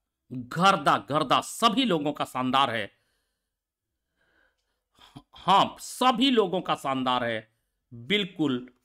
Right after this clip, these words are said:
और जनवरी, जनवरी दो हज़ार पन्द्रह को, दो हज़ार पन्द्रह को नीति आयोग की स्थापना हुई। नीति आयोग की स्थापना हुई जनवरी दो हज़ार पन्द्रह में और योजना आयोग समाप्त कर दिया गया। Very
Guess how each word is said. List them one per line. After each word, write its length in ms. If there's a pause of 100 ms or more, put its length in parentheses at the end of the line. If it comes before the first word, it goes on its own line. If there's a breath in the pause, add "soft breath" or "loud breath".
और 380 (120)
जनवरी, 580 (460)
जनवरी 840
दो 260
हज़ार 380 (160)
पन्द्रह 320
को, 540 (380)
दो 320 (120)
हज़ार 400 (180)
पन्द्रह 340
को 240
नीति 380
आयोग 320
की 120
स्थापना 380
हुई। 260 (480)
नीति 520 (100)
आयोग 560 (100)
की 260
स्थापना 520
हुई 160
जनवरी 480
दो 180
हज़ार 160
पन्द्रह 360
में 220 (300 soft breath)
और 140
योजना 400
आयोग 320
समाप्त 440
कर 80
दिया 180
गया। 280
Very 380